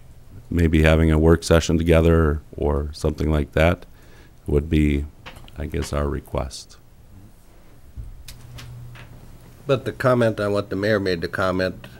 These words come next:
Speaker 2: <laughs> you know, I know all the work that was put into it, and I appreciate all the work that was put into it, but the bottom line is, is when this work was all put into it,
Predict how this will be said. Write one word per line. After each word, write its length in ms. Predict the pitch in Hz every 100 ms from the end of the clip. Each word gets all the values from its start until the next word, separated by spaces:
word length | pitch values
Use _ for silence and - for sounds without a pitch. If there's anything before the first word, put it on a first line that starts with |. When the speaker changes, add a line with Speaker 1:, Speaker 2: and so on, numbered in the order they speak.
| -
Speaker 2:
<laughs> 680 | - - - - - - -
you 120 | 107
know, 280 | 101 92 85 - - - - -
I 100 | 104
know 140 | 110 120
all 200 | 107 107
the 80 | 107
work 240 | 101 95
that 80 | -
was 100 | 87
put 200 | - 95
into 260 | 95 117 104
it, 40 |
and 100 | 87
I 40 | 82
appreciate 460 | - 113 - 92
all 120 | 87
the 80 | 80
work 200 | 80 80
that 100 | -
was 120 | 76
put 200 | - -
into 300 | 80 78 -
it, 80 | 76 -
but 300 | 101 - -
the 60 | -
bottom 320 | 92 95 92
line 320 | 87 104 117
is, 200 | 92 92
is 140 | 90 -
when 140 | 92
this 180 | 92 82
work 240 | 98 95
was 100 | - 82
all 160 | 82
put 200 | - 80
into 300 | 113 160 87
it, 100 | 73